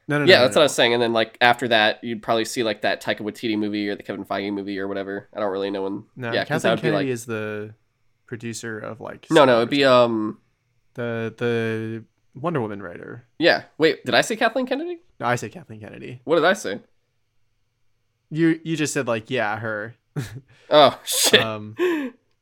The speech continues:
Speaker 2: I,
Speaker 1: oh, man.
Speaker 2: uh, shit. Why did I forget her name?
Speaker 1: Yeah, right? Oh.
Speaker 2: Hang on. Patty Jenkins. Motherfucker.
Speaker 1: That's who, yeah.
Speaker 2: God damn. How'd I do that? Yeah. So, 'cause I think she's working on this before she's working on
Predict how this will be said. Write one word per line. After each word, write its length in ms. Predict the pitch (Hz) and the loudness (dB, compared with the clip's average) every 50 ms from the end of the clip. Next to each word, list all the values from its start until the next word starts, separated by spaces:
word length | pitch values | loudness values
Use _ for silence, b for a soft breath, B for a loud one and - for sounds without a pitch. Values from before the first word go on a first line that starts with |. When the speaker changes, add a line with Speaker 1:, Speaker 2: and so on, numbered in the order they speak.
| _ _ - | _ _ 2
Speaker 2:
I, 80 | - 151 | 4 4
Speaker 1:
oh, 200 | 147 135 123 120 | 6 4 2 0
man. 120 | 131 139 | 0 2
Speaker 2:
uh, 420 | 139 143 143 139 135 131 131 123 127 - _ _ - - | 4 4 6 6 4 4 2 0 -2 -8 _ _ -16 -14
shit. 380 | - - - 233 220 135 - - | -10 -4 -2 0 0 0 0 0
Why 180 | 117 127 143 170 | 2 4 4 4
did 120 | 196 190 | 4 2
I 20 | - | 0
forget 180 | 170 165 170 | 0 0 2
her 60 | 165 | 2
name? 280 | 160 180 220 220 165 127 - - - _ _ _ _ | 2 2 2 2 2 0 -4 -14 -20 _ _ _ _
Speaker 1:
Yeah, 200 | 156 185 196 160 | -6 -4 -2 -2
right? 500 | 117 113 113 131 165 202 233 202 - _ _ _ _ _ _ _ - | -2 -2 -2 -2 -2 -2 -4 -6 -10 _ _ _ _ _ _ _ -16
Oh. 480 | 139 147 147 131 117 107 107 113 113 _ _ _ _ - | -16 -14 -14 -12 -12 -12 -14 -14 -18 _ _ _ _ -10
Speaker 2:
Hang 120 | 151 127 | -8 -6
on. 220 | 95 73 92 110 110 _ _ _ _ _ _ _ _ _ _ - | -4 -4 -4 -6 -8 _ _ _ _ _ _ _ _ _ _ 0
Patty 220 | 170 175 196 180 | 2 2 2 2
Jenkins. 520 | 147 - 139 135 131 - 101 101 - - | 0 0 0 0 -2 -4 -10 -12 -12 -12
Motherfucker. 220 | - 151 156 190 - | -10 -8 -8 -4 0
Speaker 1:
That's 300 | 170 170 170 165 - - | 2 2 2 2 0 -4
who, 340 | 147 135 120 117 113 113 - | -2 -2 -2 -2 -4 -6 -8
yeah. 220 | - 135 135 131 120 | -6 -4 -2 -2 -2
Speaker 2:
God 60 | 113 | -2
damn. 260 | 110 151 151 120 107 | 0 0 0 -2 -2
How'd 160 | 117 - 165 | 0 -2 0
I 80 | 196 175 | 0 -2
do 140 | 151 151 151 | -2 -4 -4
that? 280 | 131 104 - - _ _ _ - | -4 -6 -6 -8 _ _ _ -8
Yeah. 220 | 139 117 90 71 - _ _ _ _ _ _ _ _ _ _ _ _ _ _ - - - - - | -6 -6 -6 -8 -10 _ _ _ _ _ _ _ _ _ _ _ _ _ _ -20 -20 -20 -20 -20
So, 400 | - - - 57 - - - _ _ _ _ | -18 -14 -14 -12 -12 -14 -16 _ _ _ _
'cause 140 | - 165 165 | -8 -4 -2
I 80 | 226 233 | -2 0
think 160 | - 330 - | 0 -2 -4
she's 160 | - 214 - | -4 -6 -4
working 260 | 190 202 196 - 208 | -2 -2 -2 0 0
on 100 | 151 131 | 0 0
this 140 | 131 131 127 | 0 -2 -6
before 340 | - 139 120 - 139 127 123 | -8 -10 -10 -6 -4 -4 -4
she's 280 | - - 139 120 107 - | -4 -6 -10 -10 -8 -8
working 340 | 120 107 104 - 113 110 | -8 -8 -8 -6 -6 -2
on 480 | 107 104 101 95 95 92 92 - - | -2 0 0 -2 -4 -6 -8 -12 -16